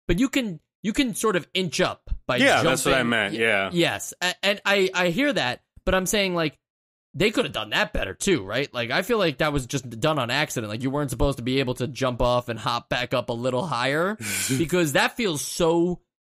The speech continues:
Speaker 1: that feels so bad. And honestly, sometimes
Speaker 2: It does
Speaker 1: I
Speaker 2: feel
Speaker 1: just wind up
Speaker 2: cheesy.
Speaker 1: being further down. Like, I, <laughs> I wind up like, "Did I make any progress on this?"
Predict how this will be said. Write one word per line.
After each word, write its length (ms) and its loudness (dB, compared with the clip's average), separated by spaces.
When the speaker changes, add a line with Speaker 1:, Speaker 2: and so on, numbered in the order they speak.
Speaker 1:
that 120 2
feels 200 0
so 220 2
bad. 480 2
And 120 -2
honestly, 440 -2
sometimes 360 0
Speaker 2:
It 40 4
does 120 4
Speaker 1:
I 60 2
Speaker 2:
feel 160 4
Speaker 1:
just 140 0
wind 180 2
up 80 2
Speaker 2:
cheesy. 60 -4
Speaker 1:
being 260 0
further 480 0
down. 460 -2
Like, 160 -6
I, 60 2
<laughs> 260 6
I 100 4
wind 240 0
up 60 -2
like, 160 0
"Did 80 -2
I 80 0
make 260 -4
any 120 0
progress 580 -4
on 160 -2
this?" 300 -10